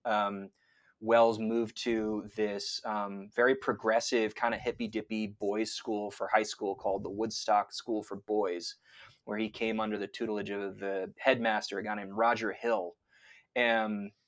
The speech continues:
who really fostered his love of theater and love of storytelling. And that's kind of where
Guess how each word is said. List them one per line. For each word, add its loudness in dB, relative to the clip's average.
who -2
really 2
fostered 4
his -4
love 6
of -6
theater 2
and -4
love 2
of -6
storytelling. 0
And -6
that's 0
kind -2
of -4
where 0